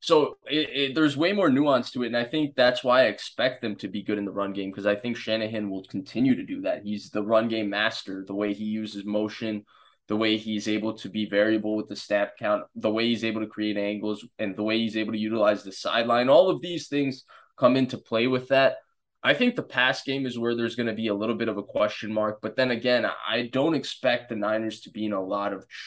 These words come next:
true horrible drop back pass situation. I, I expect them to stay ahead of down and distance,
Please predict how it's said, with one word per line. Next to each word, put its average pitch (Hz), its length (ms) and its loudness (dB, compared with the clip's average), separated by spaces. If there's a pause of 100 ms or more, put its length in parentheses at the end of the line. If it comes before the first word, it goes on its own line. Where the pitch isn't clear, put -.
(140)
true 113 460 -2 (340)
horrible 113 440 2
drop 101 360 0
back 98 300 -2
pass 95 320 -2
situation. 95 540 -10
I, 92 80 -8 (200)
I 104 140 2
expect 127 380 -2
them 135 160 0
to 120 60 -2
stay 120 260 0
ahead 120 240 2
of - 100 -4
down 113 220 2
and 110 100 -4
distance, 113 600 -6